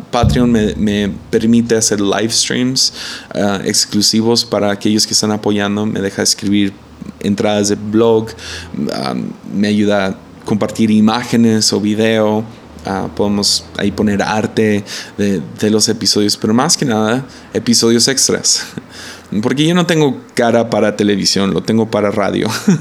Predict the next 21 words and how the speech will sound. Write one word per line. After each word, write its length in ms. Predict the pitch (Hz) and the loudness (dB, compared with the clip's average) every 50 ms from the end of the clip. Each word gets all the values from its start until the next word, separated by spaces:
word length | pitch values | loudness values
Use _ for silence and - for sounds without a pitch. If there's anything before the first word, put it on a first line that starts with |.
| - 226 | 0 -4
<laughs> 340 | 262 262 240 196 120 113 117 | -2 0 0 0 0 2 2
Y, 260 | 131 127 120 120 117 | 4 6 6 6 6
ah, 420 | 110 110 110 110 110 107 90 - - - - - - - - - | 4 4 4 2 2 0 0 -2 -6 -8 -12 -20 -20 -12 -8 -8
y 80 | 101 | -6
con 340 | 107 - 127 117 113 113 110 | -2 0 2 4 4 4 4
mucho 320 | 113 127 135 131 - 135 | 4 4 2 2 2 2
gusto 340 | 120 117 120 117 - - 107 | 4 4 4 4 4 2 4
voy 120 | 104 107 107 | 4 4 4
a 40 | |
estar 200 | 104 - - 107 | 2 2 2 2
haciendo 680 | 107 104 - - 104 104 104 101 98 98 98 98 101 107 - - - - - - - | 2 2 2 0 0 0 0 0 0 0 0 -2 -4 -6 -10 -14 -20 -20 -20 -8 -6
episodios 640 | 110 107 - 107 101 - - 104 104 101 98 - - | -6 -4 -2 -2 0 0 2 2 2 2 0 0 0
extras 480 | - 104 101 - - - 95 98 - - | 0 0 0 0 0 0 0 0 0 0
al 160 | 95 98 101 | 0 0 2
mes, 400 | 107 113 107 90 - - - - - | 2 2 2 0 0 0 -2 0 2
uno 360 | 113 117 117 120 120 120 117 | 2 4 4 4 4 4 4
o 40 | 110 | 4
dos. 440 | 107 104 101 101 104 107 - - - - - - - - - - | 4 4 2 2 2 0 -2 -2 -4 -10 -14 -14 -16 -18 -8 -2
O, 260 | - 123 139 139 139 139 | 0 2 4 2 2 2
por 160 | - 131 135 | 0 0 0
ejemplo, 540 | 131 - 117 104 101 98 101 104 104 113 | 0 2 0 0 2 2 0 0 0 0